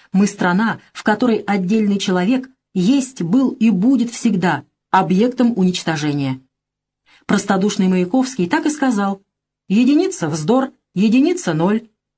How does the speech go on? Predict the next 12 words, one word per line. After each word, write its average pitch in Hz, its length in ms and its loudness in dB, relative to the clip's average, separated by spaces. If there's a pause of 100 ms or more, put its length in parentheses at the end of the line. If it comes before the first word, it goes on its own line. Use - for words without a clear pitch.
(320)
Разве 214 380 2
мы 220 120 2
вздрогнули 196 760 0
после 226 300 0
убийства 208 480 0
меня? 190 420 2 (760)
Нет, 233 520 0
Юрай, 160 460 -2 (380)
нет. 180 400 0 (560)
Отстрел 196 500 0
отдельных 180 540 0
людей — 180 440 0